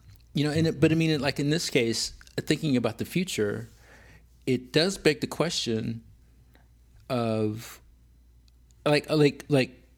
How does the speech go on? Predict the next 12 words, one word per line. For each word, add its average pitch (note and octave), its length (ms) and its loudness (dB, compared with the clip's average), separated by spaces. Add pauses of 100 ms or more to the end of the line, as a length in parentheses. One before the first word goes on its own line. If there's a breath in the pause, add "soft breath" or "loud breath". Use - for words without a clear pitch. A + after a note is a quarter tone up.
(680)
you D#3+ 100 2
know, C#3 220 2
part A3 400 2
of F3+ 100 4
the C#3 100 6
Craig C3+ 840 0 (1120 soft breath)
story A#2+ 500 2
arc - 480 -10 (1080)
was A#2 340 0
the G#2+ 160 -2
idea A#2+ 840 2
that G2+ 840 -4